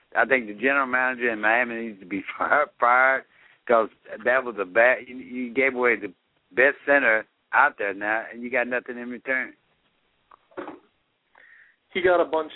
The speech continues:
Speaker 2: of twenty to thirty draft picks and a couple of second
Speaker 1: Right.
Speaker 2: rounders and
Speaker 1: Right.
Speaker 2: not a whole lot else. Like, L-, L A absolutely made out the, like a bandit.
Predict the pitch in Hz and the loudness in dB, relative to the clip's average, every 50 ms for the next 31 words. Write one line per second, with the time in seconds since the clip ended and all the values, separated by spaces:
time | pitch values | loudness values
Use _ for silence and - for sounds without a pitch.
0 | - 165 151 151 147 139 139 139 135 135 135 131 127 123 120 - _ _ _ _ | -6 -2 0 0 2 2 2 0 0 0 -2 -4 -4 -6 -8 -12 _ _ _ _
1 | _ _ _ _ _ _ _ _ _ _ - - - - - 151 143 139 147 147 | _ _ _ _ _ _ _ _ _ _ -16 -16 -16 -14 -8 -4 -2 -2 -2 -2
2 | 143 143 143 139 135 127 - 131 131 _ _ - 147 139 139 135 135 135 131 123 | -2 -4 -4 -6 -6 -6 -8 -8 -8 _ _ 2 2 2 2 2 -2 -6 -6 -6
3 | 123 127 117 - _ _ _ _ _ _ _ _ - 135 131 131 131 131 - - | -6 -8 -8 -8 _ _ _ _ _ _ _ _ -2 2 4 4 4 2 0 -6
4 | _ - - 147 135 131 - - - - - - 113 127 127 127 127 - 147 131 | _ -2 0 0 0 0 -2 -10 -20 -16 -8 -4 -4 -2 -2 -4 -4 -4 -4 -4
5 | - 135 135 120 - - 151 135 101 95 - 104 135 131 127 131 135 131 135 131 | -2 0 -2 -2 0 2 2 2 2 2 0 0 0 0 0 0 0 0 0 0
6 | 131 131 127 131 127 123 - - - - - 127 131 127 131 131 127 127 127 127 | 2 2 2 0 0 -2 -4 -10 -14 -6 -2 0 0 2 2 0 0 0 2 4
7 | 123 120 123 123 120 120 127 127 - - - _ _ - _ _ _ _ _ _ | 4 4 4 4 0 -2 -8 -12 -14 -20 -20 _ _ -20 _ _ _ _ _ _
8 | _ _ - - 165 175 180 185 175 156 165 170 160 165 170 165 160 165 160 151 | _ _ -6 0 2 4 4 4 4 2 2 0 0 0 0 2 2 2 0 0
9 | - - - - _ _ _ _ _ _ _ - 139 135 127 120 - - - _ | -2 -8 -20 -20 _ _ _ _ _ _ _ -2 -2 -2 -2 -2 -6 -14 -20 _
10 | _ _ _ _ _ - _ _ _ _ _ _ _ _ _ _ _ - 151 160 | _ _ _ _ _ -20 _ _ _ _ _ _ _ _ _ _ _ -4 -2 -2
11 | 175 - - 208 190 185 190 185 160 131 147 160 160 - - 160 151 151 143 135 | 0 2 4 4 6 6 6 4 4 4 2 2 0 -2 -2 -2 0 0 0 0
12 | 139 135 127 131 123 113 - 127 120 113 - - 120 131 127 135 127 127 131 131 | -2 -2 0 0 -2 -2 -6 -12 -12 -14 -12 -6 -4 -4 -4 -4 -6 -6 -6 -6
13 | 127 120 117 - | -6 -6 -6 -8